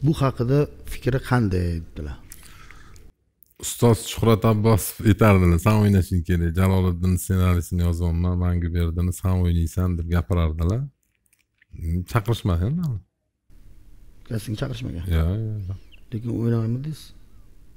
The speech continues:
Speaker 2: Endi balkim shu payt o'ynardim,
Speaker 1: Yo'q,
Speaker 2: balkim.
Speaker 1: tushunmadingiz, o'ynarmidingizmi? O'yna olarmidingiz?
Speaker 2: Ha, o'yna olarmidingizmi?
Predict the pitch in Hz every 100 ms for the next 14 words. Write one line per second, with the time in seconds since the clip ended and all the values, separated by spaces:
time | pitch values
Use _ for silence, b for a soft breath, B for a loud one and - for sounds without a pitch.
0 | - - 92 107 95 117 117 160 - 151
1 | 160 147 147 143 147 135 110 95 82 101
2 | 98 120 - 117 113 131 127 101 113 110
3 | 98 110 139 - 123 120 117 117 151 123
4 | 85 - - - 113 110 120 123 143 180
5 | 170 113 90 80 78